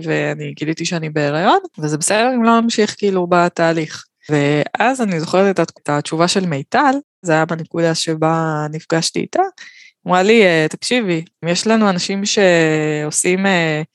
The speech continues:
מילואים שלוש חודשים, יש לנו אנשים שיש נסיבות אחרות שהם יוצאים לחופש, אז חופשת לידה שלושה חודשים באופן מרוכז,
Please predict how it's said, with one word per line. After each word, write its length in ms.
מילואים 440
שלוש 320
חודשים, 540
יש 240
לנו 240
אנשים 360
שיש 840
נסיבות 440
אחרות 380
שהם 260
יוצאים 260
לחופש, 600
אז 160
חופשת 460
לידה 240
שלושה 360
חודשים 520
באופן 320
מרוכז, 840